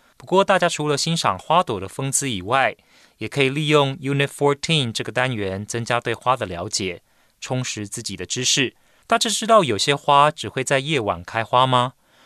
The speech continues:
是哪些花呢？是否有任何因素导致这些花只有晚上才会盛开？Unit fourteen为我们提供了充分的解答。我们一起来练习这篇扣录字选择吧。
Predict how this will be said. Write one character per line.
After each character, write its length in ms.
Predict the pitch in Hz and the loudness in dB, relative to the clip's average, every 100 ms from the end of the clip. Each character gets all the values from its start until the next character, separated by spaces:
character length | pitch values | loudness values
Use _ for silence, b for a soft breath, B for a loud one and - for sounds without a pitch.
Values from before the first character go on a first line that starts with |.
| b | b
是 220 | - - 135 | -6 -2 0
哪 240 | 117 90 | 0 -2
些 180 | - 135 | -4 -4
花 220 | - 160 | 2 4
呢？ 280 | 165 160 165 _ _ _ | 4 2 -2 _ _ _
是 180 | - - | -6 -2
否 160 | 262 143 | 2 2
有 140 | 117 | 2
任 140 | 131 196 | 0 -2
何 160 | 143 | -4
因 180 | 143 156 | -2 0
素 320 | 156 165 139 | 0 0 -2
导 240 | 123 104 92 | -2 -4 -2
致 160 | 131 | -4
这 140 | 120 135 | -4 -4
些 160 | 139 | -4
花 360 | 127 127 127 127 | -2 4 4 4
只 160 | - | 0
有 100 | 117 | -2
晚 220 | 110 87 85 | -2 -2 -4
上 360 | - 131 113 - | 0 0 0 -6
才 180 | - 101 | -12 -8
会 100 | 110 | -4
盛 240 | - 120 | -2 -4
开？ 360 | 107 120 120 131 b b b b b | -2 0 0 -2 b b b b b
Unit 160 | 123 127 | -4 -2
fourteen 520 | - 131 131 143 127 | 0 0 0 -2 -2
为 140 | 117 117 | -2 -2
我 80 | |
们 180 | 101 95 | -2 -6
提 200 | 95 113 | -8 -12
供 240 | 110 123 123 | -6 -4 -2
了 100 | 107 | -4
充 240 | - 139 | -4 -4
分 180 | - 156 | 0 -2
的 80 | 104 | -2
解 220 | - 85 | -6 -8
答。 380 | 90 87 101 b b b b b | -6 -6 -6 b b b b b
我 100 | 117 | -6
们 100 | 120 | 0
一 40 | 208 | 0
起 140 | - | 2
来 220 | 127 117 | 2 2
练 180 | 131 170 | 2 -2
习 280 | 160 117 110 | -2 -6 -6
这 120 | 135 | -8
篇 300 | - 131 131 | -4 -4 -4
扣 160 | - 143 | -4 -2
录 80 | |
字 160 | 131 135 | -2 -2
选 240 | 113 101 92 | -2 -4 -6
择 220 | - 95 | -8 -2
吧。 280 | 120 139 | 2 2